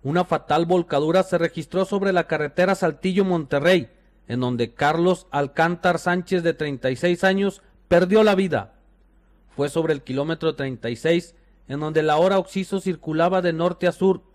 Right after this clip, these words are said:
sobre dicha carretera. Al llegar al tramo conocido como Ejido Paso de Guadalupe, perdió el control de su vehículo, causando que volcara y saliera disparado.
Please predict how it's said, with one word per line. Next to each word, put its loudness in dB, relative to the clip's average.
sobre -6
dicha -4
carretera. 0
Al -4
llegar 0
al 0
tramo -2
conocido -4
como -8
Ejido -2
Paso 0
de -2
Guadalupe, -2
perdió 2
el -2
control -4
de 0
su -8
vehículo, 0
causando -2
que -2
volcara 0
y -8
saliera 2
disparado. 0